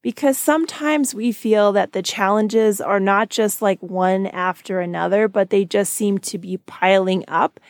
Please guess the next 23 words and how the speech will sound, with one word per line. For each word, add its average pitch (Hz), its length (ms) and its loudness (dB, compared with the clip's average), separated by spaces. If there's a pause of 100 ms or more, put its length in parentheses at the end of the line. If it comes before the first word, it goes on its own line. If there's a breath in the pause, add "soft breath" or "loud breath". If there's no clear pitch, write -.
(280 soft breath)
and 262 140 2
not 269 240 2
piling 220 420 0
up 220 180 -4
around 190 460 0
us, 254 160 0
but 247 220 -2
literally 294 840 -2 (560)
piling 226 460 0
up 214 220 -2
on 196 120 -6
top 196 280 -2
of 190 120 -2
us 185 240 0
where 185 440 0
there 180 320 0
is 185 260 -4
no 190 240 -2
sunlight, 180 720 -4 (160)
there 180 160 -6
is 196 160 -8
no 233 240 2
light 196 460 0